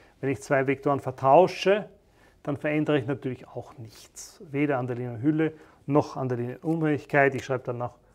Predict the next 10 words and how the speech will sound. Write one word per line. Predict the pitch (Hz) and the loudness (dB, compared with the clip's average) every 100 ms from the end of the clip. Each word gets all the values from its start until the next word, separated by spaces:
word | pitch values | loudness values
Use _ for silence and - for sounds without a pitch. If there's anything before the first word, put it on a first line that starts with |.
| _ _ | _ _
also | 123 117 117 _ _ | -14 -14 -16 _ _
dass | - 113 | -14 -12
linear | 135 113 110 | -12 -12 -10
unabhängig | 135 117 - 110 110 - | -8 -8 -10 -12 -12 -16
natürlich | 110 - 123 - | -20 -20 -20 -8
auch | 135 131 | -6 -6
immer | 139 117 - _ _ - | -6 -8 -10 _ _ -16
erfüllt | 117 147 139 | -2 0 2
ist. | 165 - - _ _ - _ - | 0 -4 -10 _ _ -20 _ -14
Entscheidend | 131 147 151 202 240 - | -2 6 8 8 4 0